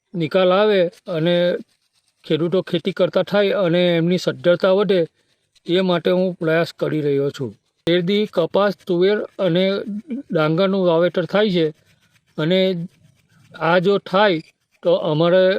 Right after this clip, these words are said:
ખેડૂતોની આવક સારી થાય એવી છે.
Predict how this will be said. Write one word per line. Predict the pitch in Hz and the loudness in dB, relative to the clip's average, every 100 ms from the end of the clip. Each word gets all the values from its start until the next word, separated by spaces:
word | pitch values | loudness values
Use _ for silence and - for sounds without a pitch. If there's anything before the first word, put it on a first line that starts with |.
| - _ - | -6 _ -6
ખેડૂતોની | 165 185 185 185 185 | -2 -2 0 0 0
આવક | 170 190 - _ - - | 2 0 -4 _ -20 -8
સારી | 175 165 190 - | -2 0 0 0
થાય | 185 202 180 | 0 2 2
એવી | 185 185 170 | 0 -2 -4
છે. | 190 | -2